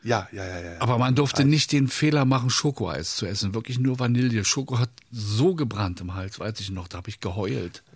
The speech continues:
Speaker 1: Ah, nee, Schoko hab ich auch nicht gegessen. Aber ich hatte das als Geschenk bekommen und das war schon nach einer Woche war das Ding weg. Also konnte, konnte ich nichts mit anfangen. Was
Speaker 2: Ja.
Speaker 1: ich aber hingegen geliebt habe, fällt mir gerade ein, und das war dann wirklich auch ein Hobby,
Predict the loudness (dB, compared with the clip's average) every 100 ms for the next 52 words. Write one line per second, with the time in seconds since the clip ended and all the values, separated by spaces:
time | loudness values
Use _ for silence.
0 | -20 _ _ 2 4 4 0 -4 -2 -4
1 | -2 -4 -4 -8 -10 -10 -8 -12 -12 -14
2 | -14 -14 -14 -4 -2 2 2 0 -8 -2
3 | -2 -2 -4 -6 -8 -6 -2 -2 -4 -4
4 | -4 -2 -4 -4 -4 -6 -6 -8 -8 -6
5 | -6 -6 -6 -10 -8 -8 -8 -8 -10 -10
6 | -12 -12 -12 -10 -10 -12 -16 _ -8 -8
7 | -6 -8 -6 -6 -8 -14 -10 -10 -6 -8
8 | -8 -12 -14 -18 -16 -10 -8 -10 -14 _
9 | 0 2 2 -4 -6 -2 0 0 0 -2
10 | -2 -4 -2 -2 -2 -8 -10 -10 -12 -10
11 | -10 -8 -10 -8 -8 -8 -10 -10 -12 -10
12 | -8 -6 -6 -6 -6 -6 -8 -6 -6 -4
13 | -8 -8 -10 -10 -16 -10 -10 -8 -8 -8